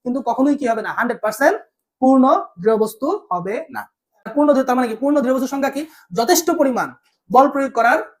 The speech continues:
ফলেও, যথেষ্ট পরিমাণ বল প্রয়োগ করার ফলেও যদি কোনো বস্তুর আকার, আকৃতি, অবস্থান ইত্যাদির কি না হয়?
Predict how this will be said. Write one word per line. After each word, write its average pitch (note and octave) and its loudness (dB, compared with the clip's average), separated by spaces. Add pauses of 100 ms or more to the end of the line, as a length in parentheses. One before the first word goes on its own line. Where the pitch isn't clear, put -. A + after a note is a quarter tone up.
(140)
ফলেও, G3 0 (200)
যথেষ্ট B3+ -4
পরিমাণ C#4+ 2 (480)
বল B3+ 4
প্রয়োগ C4+ -4
করার B3+ 2
ফলেও B3 0
যদি A3 -8
কোনো A#3 -4
বস্তুর A#3+ -2 (180)
আকার, A#3+ 2
আকৃতি, A#3 -2
অবস্থান A3 -4
ইত্যাদির A3+ -8
কি A#3 -8
না A#3+ -2
হয়? - -6